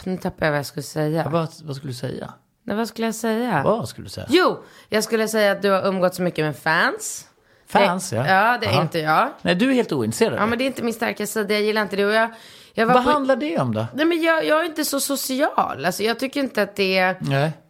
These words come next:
Speaker 1: så här, jag får inte ut någonting av att, alltså, jag tycker det är lite så här, jag vet inte, jag tycker det är lite beklämmande
Speaker 2: Ja.
Speaker 1: att bara så här, prata med människa efter människa efter
Speaker 2: Ja.
Speaker 1: människa som bara öser komplimanger på en. Jag,
Speaker 2: Ja.
Speaker 1: jag känner lite så här,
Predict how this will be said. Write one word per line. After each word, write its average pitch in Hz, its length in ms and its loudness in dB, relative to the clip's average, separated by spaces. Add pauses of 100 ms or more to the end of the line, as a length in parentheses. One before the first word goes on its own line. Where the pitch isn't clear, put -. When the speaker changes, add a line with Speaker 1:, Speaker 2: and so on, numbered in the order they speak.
(200)
Speaker 1:
så - 120 -4
här, 220 100 4
jag 254 240 2
får 269 140 2
inte 214 300 -4
ut 277 280 -2
någonting 165 680 -2
av 147 520 0
att, 147 280 -2 (300)
alltså, 214 180 0
jag 240 180 0
tycker 269 200 -2
det 269 60 2
är 233 60 4
lite 202 280 -2
så - 120 0
här, 165 300 0 (560)
jag 285 140 2
vet 370 300 -2
inte, 214 120 -4
jag 208 60 -12
tycker 254 160 -6
det 269 40 -2
är 247 40 -6
lite 247 120 -2
beklämmande 254 960 2 (100)
Speaker 2:
Ja. 185 80 -2
Speaker 1:
att 175 60 -4
bara 165 300 4
så 160 120 -4
här, 156 160 2 (320)
prata 190 460 2
med 185 140 0
människa 196 420 0
efter 190 240 -4
människa 165 360 0
efter 147 140 0
Speaker 2:
Ja. 139 100 6
Speaker 1:
människa 160 380 0
som 170 180 -4
bara 160 220 2 (300)
öser 175 400 2
komplimanger 180 800 -2
på - 180 -10
en. 156 120 -4
Jag, 175 140 0
Speaker 2:
Ja. - 60 2
Speaker 1:
jag 156 140 4
känner 247 220 0
lite 220 220 -6
så - 80 0
här, 175 180 2